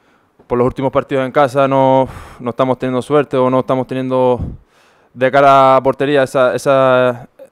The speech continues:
ser eficaz, ¿no? De cara a portería, pero bueno, eh, el equipo está, está metido, está rindiendo bien y lo importante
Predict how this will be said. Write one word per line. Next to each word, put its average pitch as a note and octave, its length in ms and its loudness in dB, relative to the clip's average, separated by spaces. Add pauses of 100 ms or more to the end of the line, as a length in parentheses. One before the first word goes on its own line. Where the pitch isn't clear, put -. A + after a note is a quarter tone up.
(1000)
ser C3+ 200 -2
eficaz, C#3 380 0
¿no? D3+ 180 -2
De C3+ 180 -2
cara C3+ 140 0
a - 20 -2
portería, C3+ 380 -4
pero A2 160 -4
bueno, A#2 400 -2
eh, G#2+ 220 -6
el G2+ 60 -6
equipo G#2+ 240 -6
está, A#2 460 0 (680)
está B2+ 200 -2
metido, C#3 300 0
está C#3 220 2
rindiendo C3+ 420 -4
bien D#3+ 380 0
y A#2+ 560 -4
lo A2 80 -6
importante A2+ 880 -2